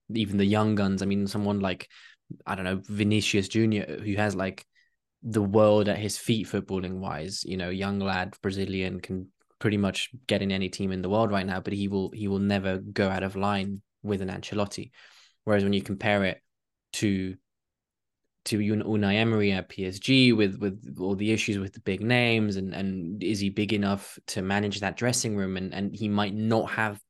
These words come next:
that stature when the press are, are zooming in with all their lenses, when they're asking very uncomfortable questions. And I think it's the, the same for David Moyes, where at Everton,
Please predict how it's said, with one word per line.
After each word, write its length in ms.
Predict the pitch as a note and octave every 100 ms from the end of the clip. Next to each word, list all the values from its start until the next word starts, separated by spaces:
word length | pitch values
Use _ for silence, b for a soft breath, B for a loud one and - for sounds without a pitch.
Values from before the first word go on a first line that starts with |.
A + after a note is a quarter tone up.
| -
that 320 | A#2 A2+ G2+ - - -
stature 720 | - - A#2+ B2 - - F#2+ - B B B -
when 460 | A2 G#2+ G#2+ G2+
the 100 | G2
press 380 | G2 - A#2 -
are, 260 | G#2+ G2+ F#2+
are 360 | G#2 G2 G2 -
zooming 480 | A2 G#2 A#2+ A#2 A2+
in 140 | G#2+
with 100 | G#2+
all 140 | G2+ G2
their 100 | F#2+
lenses, 500 | A2+ B2 A2+ A2+ G2+
when 140 | G2
they're 160 | G2 G2+
asking 380 | G#2+ - G2+ G2
very 240 | G2 G2
uncomfortable 560 | F#2+ - F2+ - G2+ F#2+
questions. 640 | B2 A#2+ - F#2 F2+ - B B B B B _ -
And 220 | A2 G#2+
I 80 | A2+
think 160 | C3+ C#3
it's 120 | B2
the, 140 | C3
the 160 | A#2+ G#2+
same 280 | - C3 B2+
for 100 | B2+
David 300 | A#2+ G#2+ G#2+
Moyes, 340 | A#2+ B2 G#2+
where 220 | G2+ G2
at 160 | F2+ -
Everton, 560 | C#3 D3 C#3+ A#2+ A#2+